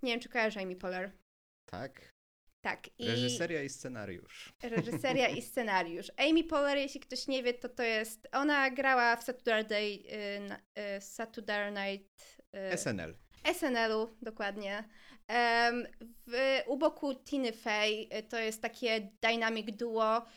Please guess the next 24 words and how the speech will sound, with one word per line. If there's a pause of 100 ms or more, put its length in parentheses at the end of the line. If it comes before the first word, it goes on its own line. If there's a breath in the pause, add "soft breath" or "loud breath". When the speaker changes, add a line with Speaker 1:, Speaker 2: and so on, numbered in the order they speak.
(200 loud breath)
Speaker 1:
Grała
w
wielu
produkcjach,
grała
w
Park
and
Recreation. (320 loud breath)
Jest
to (180)
kobieta,
która
faktycznie
gdzieś
tam
utarła
swoje
szlaki (100)
w,
w
Hollywood.
I
Paper,